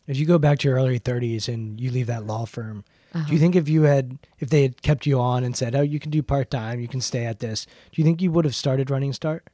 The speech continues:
Speaker 2: No. I, I don't know, Brian. I, I don't know, but I, I feel so positively that there are bad things that happen in life that have just, like, excellent turns, and that,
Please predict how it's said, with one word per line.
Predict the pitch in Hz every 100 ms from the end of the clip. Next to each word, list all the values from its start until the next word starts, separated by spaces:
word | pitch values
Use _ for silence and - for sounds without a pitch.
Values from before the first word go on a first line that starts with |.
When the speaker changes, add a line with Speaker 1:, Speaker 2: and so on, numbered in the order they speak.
| -
Speaker 2:
No. | 151 139 - _ _ _ _ _ _ _ _ _ _ _ _ _ _ _ _ _ - -
I, | - _ -
I | 170
don't | 147
know, | 135 131
Brian. | 131 131 127
I, | 156 -
I | 160
don't | 160
know, | 156
but | 143 156 151
I, | 143 -
I | 151
feel | 143 - 160 147 143 143 _ _ _
so | - - - 165 147 147 143 -
positively | - 143 139 143 139 147 139
that | 139 135 - 151
there | 139 139
are | 139 139 135 - _ _ -
bad | 147 143
things | 151 139
that | 139
happen | 135 135 139
in | 135
life | 139 143 143 -
that | 135
have | - 143 131 131 - _ _ _
just, | - 131 - - - _ _ _ _ - 143
like, | - _ - -
excellent | 151 - 151 143
turns, | - - 147 165 190 -
and | 156 143
that, | 143 143